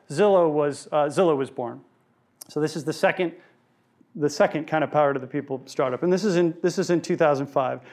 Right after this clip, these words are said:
And our mission there was very similar to what our, you know, our, our Pygmalion mission, our B hag there was very similar to what it had been in travel. Uh, we wanted to become the largest real estate marketplace in the world, where we would,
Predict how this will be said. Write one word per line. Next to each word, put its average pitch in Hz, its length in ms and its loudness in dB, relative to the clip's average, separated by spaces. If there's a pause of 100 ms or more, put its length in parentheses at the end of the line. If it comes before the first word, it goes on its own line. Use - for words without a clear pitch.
(140)
And 175 120 2
our 180 80 4
mission 208 320 0
there 208 160 6
was 165 140 0
very 175 180 2
similar 170 520 0 (360)
to 160 100 -2
what 156 160 4
our, 151 380 2
you - 40 -8
know, 143 120 -2
our, 135 160 -2 (100)
our 147 140 -4
Pygmalion 165 600 0
mission, 139 340 -8
our 123 100 -8
B 170 200 -2
hag 147 360 0 (220)
there 160 160 2
was 143 100 -2
very 160 180 0
similar 165 320 2
to 147 80 2
what 151 140 2
it 151 100 0
had 139 140 -4
been 147 160 0
in 151 80 -4
travel. 156 500 -2 (600)
Uh, 135 100 -2
we 156 140 0
wanted 165 220 2
to 151 40 -2
become 165 220 -2
the 156 80 0
largest 160 560 0 (260)
real 202 200 2
estate 160 280 -2
marketplace 151 540 -4
in 175 80 -2
the 175 80 0
world, 190 420 0 (580)
where 147 460 0
we 156 220 0
would, 151 360 0